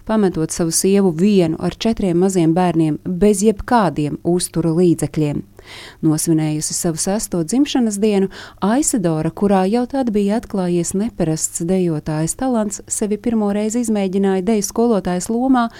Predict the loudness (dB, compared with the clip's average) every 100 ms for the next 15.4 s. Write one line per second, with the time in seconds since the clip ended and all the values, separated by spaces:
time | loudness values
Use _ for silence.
0 | -20 -4 0 0 0 -4 -2 -4 -4 -4
1 | -4 -4 -4 -4 -2 -2 -2 -6 -2 0
2 | 0 -2 -2 -6 -14 -18 -18 -4 0 0
3 | -2 0 2 2 0 0 0 2 2 2
4 | 2 2 2 -2 -2 -4 -2 0 0 2
5 | 2 2 4 4 2 2 -2 2 2 2
6 | 0 0 0 0 2 2 2 0 -6 -14
7 | -20 -4 2 4 4 2 0 2 0 -2
8 | -2 2 4 4 4 4 4 4 2 0
9 | 4 4 4 2 0 -2 -2 -2 -4 -4
10 | -2 0 2 0 -8 -10 2 4 4 2
11 | 0 -2 -2 0 0 0 2 2 0 -2
12 | 0 0 0 0 0 2 2 2 0 -2
13 | -6 0 2 4 0 -2 -4 0 0 0
14 | 0 0 0 0 0 0 -2 -2 -2 -2
15 | -2 -2 -6